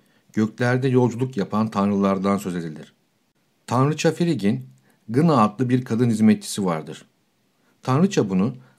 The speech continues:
karaların, denizlerin üstünden uçabilen bir cins atla değişik dünyalara götürür. Atın adı Nal Atıcıdır ve bir keresinde Gna onunla dolaşırken çok yükseklerde acayip yaratıklara rastlar.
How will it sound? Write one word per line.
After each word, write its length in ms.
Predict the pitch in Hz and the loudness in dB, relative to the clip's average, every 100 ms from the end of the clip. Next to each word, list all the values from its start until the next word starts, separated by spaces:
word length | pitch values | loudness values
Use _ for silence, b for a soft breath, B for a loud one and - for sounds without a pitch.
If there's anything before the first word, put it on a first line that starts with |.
| - | -6
karaların, 500 | 110 113 117 135 123 | -2 2 4 2 4
denizlerin 500 | 107 113 101 117 113 | 4 2 2 2 0
üstünden 460 | 107 107 101 104 | -2 -2 0 0
uçabilen 520 | 107 107 101 117 127 | 0 -2 -2 0 0
bir 180 | 98 95 | 0 -2
cins 240 | 90 107 - | 0 0 0
atla 440 | 117 - 90 117 127 b b - | -8 -6 -4 -4 -8 b b -2
değişik 380 | 113 110 151 110 | -2 0 -4 -2
dünyalara 500 | 113 110 104 104 98 | 2 4 4 4 2
götürür. 440 | 87 - 78 - _ _ _ _ _ _ _ _ _ b b b | -2 -10 -20 -20 _ _ _ _ _ _ _ _ _ b b b
Atın 240 | 120 196 | 0 2
adı 380 | 160 104 156 180 _ - | 4 2 0 -4 _ -4
Nal 280 | 101 117 113 117 | 2 4 4 -2
Atıcıdır 580 | 92 85 87 80 - _ _ _ _ 107 | -12 -10 -12 -14 -18 _ _ _ _ -4
ve 120 | 101 | -2
bir 160 | 165 | -2
keresinde 460 | - 104 95 - 90 | -2 -2 -2 -2 -2
Gna 380 | 90 127 107 123 B B - | 2 2 2 -2 B B -4
onunla 340 | 110 147 135 | 0 2 0
dolaşırken 540 | 113 117 151 135 101 | 0 -2 -4 -2 -4
çok 280 | 98 113 - | -2 -4 -4
yükseklerde 720 | 104 - 95 - 87 85 107 - b b | -8 -6 -8 -6 -8 -6 -8 -10 b b
acayip 420 | 104 101 113 143 | -6 -2 -2 -2
yaratıklara 520 | 107 107 98 - 98 90 | -4 -6 -8 -6 -4 -4
rastlar. 420 | 78 - 67 | -8 -14 -20